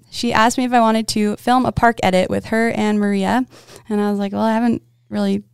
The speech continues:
tried very hard at snowboarding in the last little while or filmed anything, but sure." <laughs> Um, so we filmed a couple spring park edits in Whistler, and then we did Camp of Champions and filmed edits there, and it was, it was so sick watching, um, her and Maria, like,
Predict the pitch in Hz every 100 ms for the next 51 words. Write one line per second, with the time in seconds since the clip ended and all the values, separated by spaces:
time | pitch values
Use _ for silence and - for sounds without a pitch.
0 | _ - 214 214 202 202 196 196 - 220
1 | 214 208 214 208 208 220 214 214 214 208
2 | - 233 226 208 226 226 208 208 208 196
3 | - - _ - 269 220 262 - 254 -
4 | - - - - 226 214 202 202 208 -
5 | 214 208 208 202 202 202 214 - - 208
6 | 202 - 202 202 202 208 208 - 269 262
7 | 247 - 233 233 226 233 226 226 233 226
8 | 208 208 202 202 196 - 208 196 - 208
9 | 214 220 214 202 202 208 196 196 196 196
10 | 202 208 196 196 - - - - - -
11 | - _ _ _ _ _ 240 247 254 -
12 | 269 277 - 220 247 262 220 220 - 220
13 | 220 214 - _ - 208 202 202 214 220
14 | - 233 214 208 208 214 202 202 196 190
15 | -